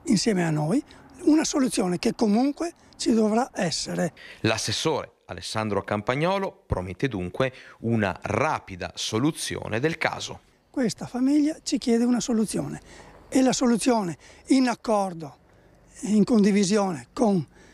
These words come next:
Speaker 1: i, i presidenti di quartiere che interessano a questa problematica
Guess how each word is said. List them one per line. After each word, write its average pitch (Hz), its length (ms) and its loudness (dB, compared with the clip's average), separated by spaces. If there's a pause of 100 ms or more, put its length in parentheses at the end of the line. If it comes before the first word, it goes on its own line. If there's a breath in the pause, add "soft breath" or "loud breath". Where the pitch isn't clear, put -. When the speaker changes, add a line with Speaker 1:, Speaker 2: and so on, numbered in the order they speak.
(200 soft breath)
Speaker 1:
i, 170 840 4 (200)
i 226 120 2
presidenti 208 420 2
di 175 40 -2
quartiere 185 420 0
che - 100 -4
interessano 180 720 -2 (320 loud breath)
a - 100 -14
questa 190 260 -2
problematica 196 760 0